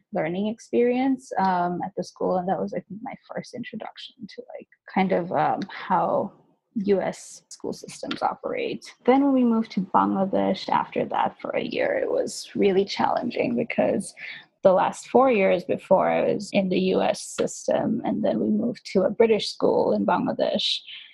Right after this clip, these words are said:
And, um, I was preparing for the O levels at that time, which is the tenth grade equivalent in the G C S E British system. And that was a tough year for me academically because I kind of missed a lot of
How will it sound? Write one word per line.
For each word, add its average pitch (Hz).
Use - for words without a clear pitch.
And, 185
um, 175
I 190
was 180
preparing 190
for 180
the 175
O 180
levels 202
at 202
that 208
time, 190
which 185
is 196
the 196
tenth 190
grade 190
equivalent -
in 190
the 185
G 190
C 180
S -
E 180
British -
system. 302
And 202
that 233
was 254
a 226
tough -
year 170
for 190
me 180
academically 180
because 175
I 185
kind 233
of 233
missed 190
a 180
lot 170
of 175